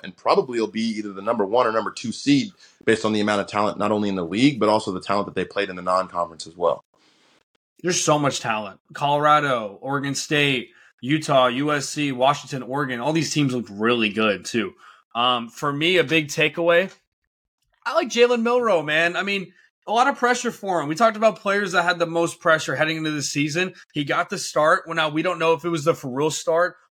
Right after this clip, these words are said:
Speaker 2: or if it was just for this first game, but I thought he balled out. I know it was Middle Tennessee State, but I mean, certain plays, guys, where it doesn't matter what the opponent was, a bobbled snap, catch it, roll out right, and just run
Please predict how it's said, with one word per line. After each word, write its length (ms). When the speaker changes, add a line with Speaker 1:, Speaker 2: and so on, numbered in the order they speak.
Speaker 2:
or 380
if 160
it 60
was 180
just 180
for 120
this 160
first 300
game, 360
but 100
I 60
thought 140
he 80
balled 300
out. 340
I 60
know 100
it 20
was 120
Middle 220
Tennessee 460
State, 520
but 120
I 40
mean, 280
certain 560
plays, 460
guys, 560
where 560
it 60
doesn't 260
matter 220
what 180
the 80
opponent 480
was, 360
a 180
bobbled 360
snap, 420
catch 260
it, 160
roll 320
out 260
right, 400
and 140
just 200
run 460